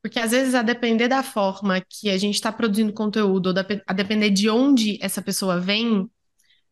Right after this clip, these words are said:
é, eu, eu vejo até, assim, alguns, vou citar exemplo de algumas, de alguns escritórios de investimento, que, ah, eu patrocino um evento, e aí, lá na porta do evento, tem alguém pegando o nome e telefone das pessoas.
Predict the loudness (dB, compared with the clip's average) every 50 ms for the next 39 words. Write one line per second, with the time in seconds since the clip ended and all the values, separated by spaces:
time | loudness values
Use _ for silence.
0 | _ _ _ -4 -2 0 0 0 0 -2 -2 -2 -2 -2 -2 -2 0 0 2 2
1 | 2 2 0 0 0 -2 -2 -2 -2 -2 -2 0 0 0 0 0 0 0 0 0
2 | 0 0 0 0 -2 -2 -6 -8 -10 -10 -12 _ _ _ _ _ _ _ _ _
3 | -6 -4 -2 0 0 0 0 0 0 0 2 2 2 2 2 2 2 4 4 4
4 | 2 2 2 0 0 0 0 0 0 -2 -2 -4 -4 -4 -2 -2 -2 -2 0 0
5 | 0 0 0 -2 -2 -2 -2 0 0 -2 -2 -4 -6 -8 -8 -6 -4 -2 -2 -2
6 | -2 -2 -2 -4 -4 -6 -6 -4 -4 -2 -2 -2 -2 -2 -2 0 0 2 2 2
7 | 2 2 2 2 0 0 0 0 0 0 0 0 -2 -2 -2 -2 -2 -2 -2 -4
8 | -8 -14 _ _ _ _ _ _ _ _ _ _ _ _ -6 -4 -2 -2 0 0
9 | 0 2 2 2 0 0 0 0 0 0 0 0 0 0 -2 -2 -4 -2 -2 0
10 | 0 0 -2 -4 -2 -2 -2 -2 -2 -2 0 0 0 -2 -2 -4 -2 0 0 0
11 | 2 2 0 0 0 0 -2 -2 0 0 2 2 2 2 2 2 2 2 2 2
12 | 2 0 0 -2 -2 -2 -2 -2 0 0 0 0 -2 -4 -4 -6 -6 -4 -2 -2
13 | -2 -2 -2 -4 -4 -6 -8 -10 _